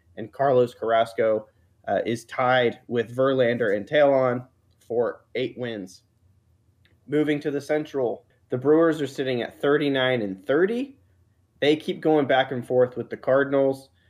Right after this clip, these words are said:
Uh, that's gonna be an exciting division to watch, um, just to see who gets that first spot,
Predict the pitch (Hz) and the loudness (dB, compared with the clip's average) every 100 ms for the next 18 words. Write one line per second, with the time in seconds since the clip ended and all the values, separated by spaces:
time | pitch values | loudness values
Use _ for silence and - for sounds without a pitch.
0 | _ _ 110 104 101 135 147 170 160 151 | _ _ -8 -6 -4 -2 -2 0 0 2
1 | 139 127 - 139 135 127 123 123 123 117 | 0 -2 0 2 2 -2 -4 -4 -6 -8
2 | 113 _ - 120 110 107 110 - - _ | -10 _ -10 -6 -4 -4 -4 -8 -20 _
3 | _ - 113 104 127 127 117 - 117 123 | _ -10 -8 -6 -6 -6 -10 -8 -6 -4
4 | 110 113 - 117 107 - 110 - - 110 | -4 -4 -2 -2 -2 -6 -10 -10 -8 -2
5 | 123 - | -2 -4